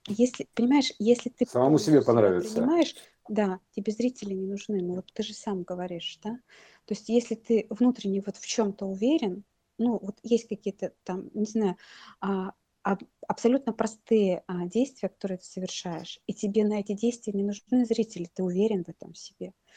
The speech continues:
Speaker 1: Ну, грубо говоря, ты там пошел помыть посуду, и ты тарелку помыл, тебе не нужны зрители, тебе н-, вот детям нужны.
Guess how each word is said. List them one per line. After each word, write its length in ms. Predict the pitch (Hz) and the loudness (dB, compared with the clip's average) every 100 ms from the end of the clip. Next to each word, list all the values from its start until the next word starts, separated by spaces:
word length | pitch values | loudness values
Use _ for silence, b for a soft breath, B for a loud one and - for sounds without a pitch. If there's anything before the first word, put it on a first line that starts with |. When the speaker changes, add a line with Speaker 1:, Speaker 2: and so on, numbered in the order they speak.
| b _ | b _
Speaker 1:
Ну, 180 | 214 214 | -2 -2
грубо 340 | - 220 208 202 | 0 -2 -2 -4
говоря, 320 | 202 208 202 | 0 2 2
ты 140 | - 180 _ - | -2 -10 _ -10
там 200 | 170 - - _ - | -10 -10 -16 _ -4
пошел 340 | 196 - 262 | 0 2 2
помыть 320 | 208 208 214 | 2 -4 -6
посуду, 520 | 202 - 202 175 175 - _ _ _ b b b b _ _ _ 202 | -10 -6 -6 -6 -10 -18 _ _ _ b b b b _ _ _ -6
и 60 | |
ты 240 | - 302 302 | 4 6 6
тарелку 440 | 202 247 254 214 | 6 6 6 2
помыл, 300 | - 202 226 | -2 0 -2
тебе 240 | 208 196 220 | -2 -2 0
не 120 | 226 | 0
нужны 320 | 226 247 262 | -2 2 0
зрители, 440 | 208 226 214 - 175 | 2 -4 -4 -12 -12
тебе 260 | - 196 | -4 -2
н-, 120 | 208 - | -2 -2
вот 140 | 202 196 - | -4 -4 0
детям 300 | 294 294 202 | 2 2 0
нужны. 440 | 180 - 175 180 | -2 -4 -8 -8